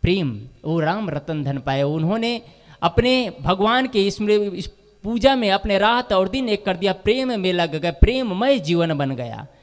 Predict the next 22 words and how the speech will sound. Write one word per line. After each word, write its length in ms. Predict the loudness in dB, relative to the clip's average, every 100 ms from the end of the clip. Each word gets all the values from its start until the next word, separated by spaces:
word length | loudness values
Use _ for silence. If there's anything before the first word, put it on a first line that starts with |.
| _ _ -4
प्रेम 240 | -2 0 -2
कैसे 300 | -4 -4 -6
सुखता, 500 | -8 -8 -4 -2 -2
सुख, 380 | -6 -12 -14
सुख 180 | -10 -4
गए 200 | -2 0
ना, 140 | 0 0
प्रेम 220 | 0 -2
सुखने 340 | 0 2 0
का 100 | -2
कारण 340 | -2 0 0 -2
बताया, 380 | -2 -2 0
आपने 380 | -2 -4 -4 -8
कर्म 340 | -8 -8 -8 -8
नहीं 260 | -6 -8
जाना। 400 | -10 -14 -16 -18 -20 _ _ _ _ _ _ _ _ _ -10
अब 60 |
प्रेम 300 | -2 0 0
को 120 | -2
सींचना 400 | -4 -2 -2 -2
कैसे 380 | -2 -2 -2 -2
है? 340 | -2 -4 -10